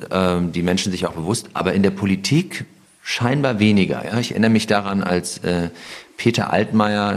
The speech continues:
der jetzt ausgeschiedene Wirtschaftsminister, seine Industriestrategie vorstellte und die Familienunternehmer Sturm gelaufen sind, weil sie de facto gar nicht vorkamen in den groben Skizzen und Planungen. Äh,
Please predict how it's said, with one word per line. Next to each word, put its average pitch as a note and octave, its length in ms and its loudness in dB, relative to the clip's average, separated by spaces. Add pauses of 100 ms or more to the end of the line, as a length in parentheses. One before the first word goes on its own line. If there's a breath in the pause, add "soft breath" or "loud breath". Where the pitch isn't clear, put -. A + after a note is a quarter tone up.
(100)
der E2+ 120 2
jetzt F#2 200 0
ausgeschiedene G2 560 0
Wirtschaftsminister, G2 800 2
seine F2+ 240 2
Industriestrategie F#2 880 -2
vorstellte F2+ 580 0
und F#2 80 0
die G2 80 -2
Familienunternehmer F#2+ 880 2
Sturm C#3 380 4
gelaufen F2 340 2
sind, F#2 240 2
weil F2 160 2
sie F2+ 140 -2 (260)
de F#2 80 0
facto - 420 -6
gar D#2+ 220 -2
nicht G#2+ 220 2
vorkamen G#2+ 720 -2
in F#2 120 0
den F2 200 0 (600 loud breath)
groben G2+ 300 4
Skizzen G2+ 460 0
und F2+ 160 0
Planungen. F2 540 2 (560 loud breath)
Äh, F#2 400 4